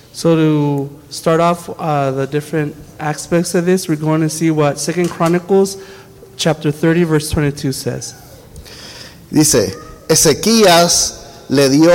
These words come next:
Speaker 2: ánimo a todos los levitas en cuanto a la habilidad que demostraba mientras servían al Señor."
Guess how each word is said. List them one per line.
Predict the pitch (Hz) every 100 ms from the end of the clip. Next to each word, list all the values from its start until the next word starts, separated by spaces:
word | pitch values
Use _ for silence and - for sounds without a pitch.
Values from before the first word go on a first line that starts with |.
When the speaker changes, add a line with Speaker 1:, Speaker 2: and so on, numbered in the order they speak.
| 180
Speaker 2:
ánimo | 185 190 185 185 180
a | 135 - -
todos | 165 180 185
los | 175 151
levitas | 139 127 156 160 147 139
en | 127
cuanto | - 143 151 160 156 165 139
a | 139
la | 131 127 127
habilidad | 123 131 143 147 160 156 151 127 131 135
que | 131
demostraba | 123 117 107 - 131 127 110 104
mientras | 107 131 147 156 147 151
servían | - 113 107 117 120 117
al | 120
Señor." | 120 - 135 170 180 98